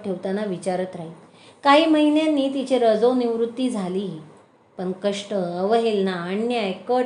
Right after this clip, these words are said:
कारस्थान, कुतरोड ह्यांची निवृत्ती मात्र संपता संपत नव्हती. समाज, शरीर, निसर्ग या सगळ्यांशी ती लढत होती. मला काहीच कळू न देता, पाटकुळी घेऊन उमेद न हारता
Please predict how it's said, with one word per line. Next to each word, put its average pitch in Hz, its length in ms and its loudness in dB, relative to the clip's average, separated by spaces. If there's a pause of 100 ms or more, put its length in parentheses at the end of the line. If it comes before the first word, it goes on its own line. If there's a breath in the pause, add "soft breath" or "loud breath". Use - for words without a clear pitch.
(100)
कारस्थान, 202 520 -2 (460 soft breath)
कुतरोड 269 560 6
ह्यांची 254 340 -2
निवृत्ती 269 480 0
मात्र 277 340 2
संपता 233 420 0
संपत 202 440 -2
नव्हती. 160 300 -10 (680 soft breath)
समाज, 294 440 6
शरीर, 262 640 2
निसर्ग 254 440 4
या 233 220 4
सगळ्यांशी 339 760 4
ती 349 200 -2
लढत 311 300 6
होती. 208 300 -6 (500 soft breath)
मला 311 160 6
काहीच 330 420 2
कळू 320 240 6
न 320 140 4
देता, 302 460 2
पाटकुळी 277 540 0
घेऊन 277 300 0
उमेद 262 380 2
न 269 60 0
हारता 226 640 -2